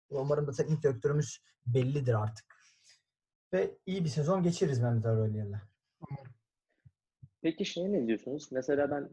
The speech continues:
Speaker 3: şöyle bir şeyler duymuştum. Ee, teknik direktör için çıkan haberler biraz böyle yanıltmaca. Ya da şu an belli mi bir şeyler gerçekten? Ya da Emre'nin bu kadar söz sahibi olması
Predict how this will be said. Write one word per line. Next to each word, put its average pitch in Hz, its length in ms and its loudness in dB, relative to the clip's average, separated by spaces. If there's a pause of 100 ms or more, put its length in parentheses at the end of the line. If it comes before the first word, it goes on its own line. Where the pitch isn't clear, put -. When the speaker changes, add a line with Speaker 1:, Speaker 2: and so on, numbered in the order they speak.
Speaker 3:
şöyle 135 260 -2
bir - 60 -4
şeyler 131 320 0
duymuştum. 113 480 -4 (340)
Ee, 120 40 -8 (1600)
teknik 151 380 0
direktör 147 400 6
için 139 460 -4 (120)
çıkan 127 320 -4
haberler 120 520 2
biraz 120 260 2
böyle 110 200 2
yanıltmaca. 107 760 0 (720)
Ya 120 80 0
da 127 160 2
şu - 160 2
an 127 180 4
belli 123 280 6
mi 107 200 4
bir 107 60 -2
şeyler 101 640 -2 (720)
gerçekten? 107 760 0
Ya 123 100 2
da 127 60 4
Emre'nin 127 640 2
bu 127 80 0
kadar 123 380 4 (500)
söz - 480 -2 (100)
sahibi 123 480 2
olması 120 580 0